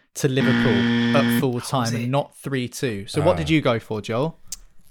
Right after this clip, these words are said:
Speaker 3: I had Diaz, but I had two nil to Spurs. I forgot that Liverpool
Speaker 2: 'Cause it was
Speaker 3: even
Speaker 2: Matip's
Speaker 3: scored.
Speaker 2: own goal at the end.
Speaker 3: Yeah.
Speaker 2: I thought that was to make it three two, but, ah,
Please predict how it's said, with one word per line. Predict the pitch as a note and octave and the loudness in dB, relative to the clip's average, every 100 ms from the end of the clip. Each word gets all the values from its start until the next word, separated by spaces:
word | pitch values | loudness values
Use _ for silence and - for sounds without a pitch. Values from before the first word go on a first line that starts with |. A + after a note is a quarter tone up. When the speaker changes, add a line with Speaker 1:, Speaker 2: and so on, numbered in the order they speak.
| - - - - - | -20 -20 -20 -20 -10
Speaker 3:
I | G2+ | -6
had | G#2+ F#2+ E2 | -4 -6 -4
Diaz, | G#2 G2+ G2 - | -2 0 -2 -4
but | G2 | -4
I | |
had | F#2+ G2 | -2 -4
two | - A#2 F#2+ | -4 -6 -4
nil | E2+ G2 | -4 -4
to | - G2 | -6 -10
Spurs. | - - F2+ F#2 | -10 -8 -6 -6
I | F2+ | -8
forgot | - F#2+ G#2 | -10 -6 -6
that | F#2 | -4
Liverpool | F2+ F#2 | -4 -2
Speaker 2:
'Cause | C#3 | 0
it | |
was | C3 A#2 | -2 0
Speaker 3:
even | C3+ | -2
Speaker 2:
Matip's | C#3+ E3 A2 A2+ | -2 -4 -6 -6
Speaker 3:
scored. | |
Speaker 2:
own | A#2 G#2+ | -6 -4
goal | B2 C3+ | -2 -2
at | - | -4
the | G#2+ | -6
end. | A#2 A#2 - - - _ - - | -8 -10 -14 -20 -20 _ -20 -20
Speaker 3:
Yeah. | F#2 E2+ E2+ G#2 | -16 -12 -6 -4
Speaker 2:
I | B2+ | -2
thought | D3 A#2 | -2 -2
that | G#2 | -4
was | G2+ | -6
to | - | -4
make | G#2+ G#2 | -6 -6
it | - | -12
three | - G2 | -10 -12
two, | - G#2+ | -8 -10
but, | - - | -10 -14
ah, | - | -18